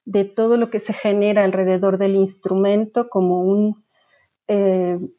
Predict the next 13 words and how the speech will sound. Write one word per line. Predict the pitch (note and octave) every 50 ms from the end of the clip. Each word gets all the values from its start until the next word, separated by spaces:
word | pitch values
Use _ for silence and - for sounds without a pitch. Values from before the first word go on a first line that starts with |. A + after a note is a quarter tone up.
| _ _ _ _
pues, | _ - G3 F#3+ F#3+ - - - - - -
detonador | - F#3+ F3+ G#3+ G#3 G3+ - G#3+ G#3+ G#3+ G#3 G3 G3 F#3+ G#3+ A3 A3+ A3 A3+ G#3+ -
de | - G#3 - G3+ F#3+
significados, | F#3+ - G3 G3 G3 F#3 F3+ - F#3+ F#3+ - - G#3 F#3+ F#3+ G3 F#3+ G3 F#3+ F#3+ F#3+
relaciones | F#3+ F#3 F#3 F3+ F3 F3 - F#3 F3+ F3 F3 F3
sociales, | - F3+ F#3 - - - G3 G3 F#3+ F#3+ G3 F#3+ F#3+ F#3+ -
además | F#3 F3+ F3+ F3+ F3+ F3 F3 F3
de | G3 G3+ G3+
prácticas | G3+ - - G#3 G3+ G3+ G3+ - - A3+ G#3+ - - G#3+ A3 G#3+
científicas, | - G#3 F#3+ F#3 F#3 - F#3+ F#3+ - G#3 G3+ G3+ - G3 F#3+ F#3+ -
instrumentales | F#3+ F#3+ - - - F#3+ F#3 F3+ F#3 F#3 - F#3 F#3 F3+ F#3 F#3+ F#3 -
y | -
experimentales. | - - - - G3 F#3+ F#3+ G3 G3+ G3+ G#3 G3+ A#3+ A#3+ A#3+ B3 B3+ E4 - -